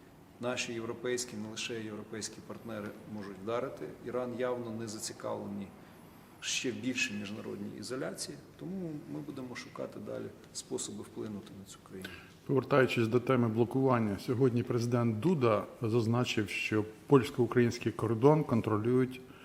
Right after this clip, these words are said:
Speaker 2: польські фермери. А що вам відповідають в євроінституціях, коли ви їх запитуєте, чи існує в Є С верховенство права?
Speaker 1: От ці питання насправді краще ставити польським колегам і євроінституціям.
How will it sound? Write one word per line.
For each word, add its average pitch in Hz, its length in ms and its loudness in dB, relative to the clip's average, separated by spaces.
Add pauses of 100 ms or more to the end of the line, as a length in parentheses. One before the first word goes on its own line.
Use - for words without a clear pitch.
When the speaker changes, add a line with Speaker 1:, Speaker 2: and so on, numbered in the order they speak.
(200)
Speaker 2:
польські 120 340 4
фермери. 95 540 4 (720)
А 120 140 -2
що 151 220 6
вам 147 220 8
відповідають 123 840 4
в 110 60 0
євроінституціях, 117 1040 4
коли 120 180 4
ви 123 140 6
їх 117 120 2
запитуєте, 117 680 2
чи 120 180 0
існує 123 500 6
в 101 100 -2
Є 113 260 2
С - 220 -6 (420)
верховенство 113 600 2
права? 98 320 0 (460)
Speaker 1:
От 131 200 -4 (100)
ці 185 160 2
питання 165 460 -2
насправді 135 480 -6
краще 135 360 -4
ставити 117 520 -6 (800)
польським 120 440 -2 (200)
колегам 113 380 -2 (120)
і 120 40 -6
євроінституціям. 120 920 -6